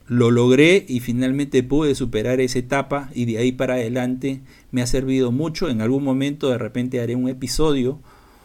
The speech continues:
o tal vez de repente prepare un curso, cómo pueden ustedes justamente gestionar mejor su tiempo.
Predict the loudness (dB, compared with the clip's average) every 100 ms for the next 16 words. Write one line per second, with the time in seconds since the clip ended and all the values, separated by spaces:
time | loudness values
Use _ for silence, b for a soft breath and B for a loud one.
0 | B -6 -6 2 2 6 4 6 6 4
1 | -6 -14 -10 -8 -6 -2 -2 0 -4 -4
2 | -2 -2 -2 -2 -2 -2 -4 -8 -8 B
3 | B B B -10 -8 -10 -2 0 2 -2
4 | -2 -8 -20 0 4 4 2 -2 -2 0
5 | 0 -2 -6 -6 -4 -2 -4 -6 -2 -2
6 | -2 -2 -2 -4 -6 -6 -6 -6 -2 -2
7 | -2 -2